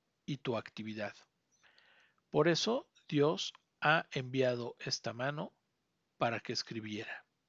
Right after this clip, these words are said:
Las palabras escritas son contado, pesado, dividido. Y esta es su interpretación. Contado.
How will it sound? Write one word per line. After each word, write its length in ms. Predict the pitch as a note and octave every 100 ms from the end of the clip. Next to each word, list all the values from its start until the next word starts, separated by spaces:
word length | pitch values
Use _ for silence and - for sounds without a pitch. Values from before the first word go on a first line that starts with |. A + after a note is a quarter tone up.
| _ _ _ _ _ _ _ _ _ _ _ _ _ _ _ _ _ _ _
Las 220 | D3+ C3+
palabras 500 | - D3+ F3 G#3 F#3+
escritas 480 | D#3 - E3 E3+ D3+
son 340 | - D3+ C3+ - _ _ _ _
contado, 640 | - C3+ C3+ D3+ C#3 B2 - _ _ _ _ _
pesado, 600 | B2+ - D3+ D3 A#2+ C3 _ _ _ _
dividido. 580 | C#3 B2 A#2+ A#2+ A2 - _ _ _ _ - - _ - _ _
Y 120 | C#3+
esta 240 | D#3 - E3+
es 80 |
su 100 | -
interpretación. 920 | C#3+ C3+ B2+ - B2 - A#2 A2+ G#2 - _ _ - _ _ _ _
Contado. 640 | _ C3+ B2+ D#3+ C3 G#2